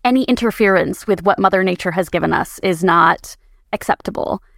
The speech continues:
And it's like, well, okay, just by virtue of, like, breeding plants, we're, we're interfering, <laughs> right? Like,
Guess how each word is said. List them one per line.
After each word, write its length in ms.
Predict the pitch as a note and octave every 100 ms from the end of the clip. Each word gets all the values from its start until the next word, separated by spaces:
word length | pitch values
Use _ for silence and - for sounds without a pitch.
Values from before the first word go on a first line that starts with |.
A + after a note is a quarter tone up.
| -
And 100 | F#3
it's 180 | E3+ -
like, 200 | E3+ -
well, 280 | E3 D3+ D3+
okay, 220 | F#3 F3
just 260 | D3+ E3+ -
by 160 | F3 D#3+
virtue 320 | D#3 - E3+
of, 100 | D3
like, 180 | D3+ -
breeding 600 | - D3 D#3 D#3 D3 D3+
plants, 640 | - D3+ C3 - - -
we're, 340 | E3+ D3+ D3 -
we're 220 | F3 D#3
interfering, 680 | D#3 D3+ D#3 - F3 - A3
<laughs> 40 | A3+
right? 380 | F#3+ - B3 C4+
Like, 300 | B3+ -